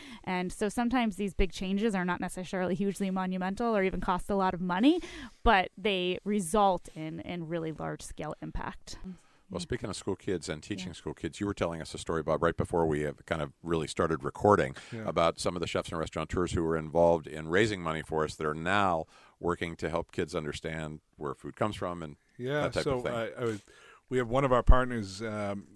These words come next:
Speaker 3: uh, Rob Alquist and his team at Worcester Restaurant Group, uh, out in Worcester, uh, so in the central part of the state. And Rob, um,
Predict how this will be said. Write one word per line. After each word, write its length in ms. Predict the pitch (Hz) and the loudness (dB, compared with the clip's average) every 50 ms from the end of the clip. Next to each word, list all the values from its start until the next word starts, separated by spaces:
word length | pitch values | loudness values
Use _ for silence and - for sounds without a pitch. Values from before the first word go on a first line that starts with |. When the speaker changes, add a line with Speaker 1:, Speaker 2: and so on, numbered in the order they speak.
| - | -12
Speaker 3:
uh, 300 | 120 107 104 101 98 98 92 | -10 -8 -8 -6 -6 -8 -6
Rob 260 | 98 107 107 110 104 | -6 -4 -4 -4 -2
Alquist 540 | 107 104 104 110 107 - - 117 104 - - | -2 -2 -2 -2 -2 -4 -4 -4 -4 -4 -6
and 100 | 104 98 | -8 -6
his 220 | 90 110 104 - - | -6 -6 -8 -8 -8
team 220 | - 110 107 101 | -8 -6 -6 -6
at 100 | 98 85 | -6 -8
Worcester 280 | 101 104 - - - 95 | -8 -10 -8 -8 -8 -6
Restaurant 460 | 98 107 - - - 113 107 101 _ | -6 -6 -6 -6 -6 -6 -6 -6 _
Group, 320 | - 104 101 101 - - - - - - - - _ _ - | -6 -6 -6 -6 -6 -6 -8 -8 -10 -18 -20 -20 _ _ -12
uh, 260 | 98 98 98 98 - | -8 -8 -8 -6 -6
out 140 | 113 113 110 | -4 -4 -2
in 120 | 110 107 | -2 -2
Worcester, 480 | 107 113 120 - - - - 98 87 - - - 110 101 | 0 0 0 0 -2 -6 -6 -6 -6 -4 -6 -6 -6 -6
uh, 100 | 95 92 | -8 -8
so 160 | - - 107 | -8 -6 -6
in 80 | 98 98 | -6 -6
the 40 | 92 | -6
central 320 | - 113 110 - 113 104 | -6 -6 -6 -4 -6 2
part 200 | - 104 104 104 | 4 4 4 4
of 80 | 98 95 | 2 -2
the 60 | 95 | -4
state. 380 | - - - 101 101 104 104 - - - - - - - _ | -6 -6 -4 -4 -4 -4 -6 -8 -14 -20 -20 -20 -20 -20 _
And 160 | - 107 104 107 | -4 -2 0 2
Rob, 460 | 113 127 135 143 143 135 120 - 110 | 4 6 6 6 4 4 2 0 -2
um, 500 | 107 110 107 104 104 104 104 107 101 | -2 -2 -2 -2 -2 -4 -4 -6 -8